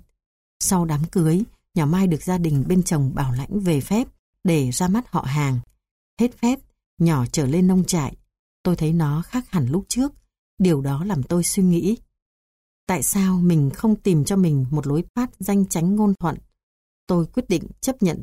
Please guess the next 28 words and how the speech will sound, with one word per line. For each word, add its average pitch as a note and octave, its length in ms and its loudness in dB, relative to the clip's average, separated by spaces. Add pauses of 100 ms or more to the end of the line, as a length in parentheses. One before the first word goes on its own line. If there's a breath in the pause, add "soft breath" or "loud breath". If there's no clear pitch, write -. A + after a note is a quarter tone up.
(100)
tình D#3 240 2
cảm B2+ 220 -2
của C#3+ 140 -6
anh F3 220 0
Đạt, C#3+ 240 -4 (560)
phụ E3+ 120 0
trách - 300 -6
văn G3+ 140 2
thể D#3+ 180 -2
Mỹ D#3 300 -2 (100)
của D3+ 180 0
Liên E3+ 220 0
đội E3 160 0
Nam. F3 280 0 (800)
Anh F3 200 2
đã D#3 120 -2
nhiều F3+ 240 4
lần C3+ 320 0
gửi D3+ 240 2
thư G3 160 0
cho G3 140 -2
tôi, F#3 340 0 (380)
nhưng G3+ 140 4
tôi F#3+ 280 0
không G3+ 220 0
hề E3 200 2
hồi C3 280 -2
âm. F3+ 260 0